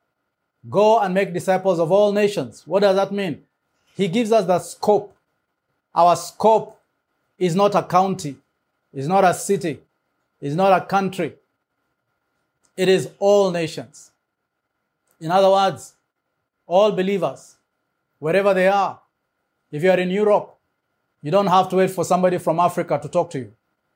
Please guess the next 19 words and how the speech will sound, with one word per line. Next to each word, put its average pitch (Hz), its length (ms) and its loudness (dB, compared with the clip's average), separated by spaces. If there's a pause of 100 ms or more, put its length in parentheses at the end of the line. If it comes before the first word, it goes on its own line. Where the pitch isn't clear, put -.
(720)
If 156 100 -6
you're 185 80 2
in 185 140 0
Africa, 196 500 0 (340)
you 139 80 -10
don't 190 160 2
have 185 200 2
to 185 60 -2
wait 185 120 2
for 170 80 -10
somebody 185 320 -2
in 170 80 -4
Europe 185 280 0
to 147 60 -12
come 175 200 -2
to 151 60 -10
talk 185 240 -2
to 160 60 -8
you. 131 160 -10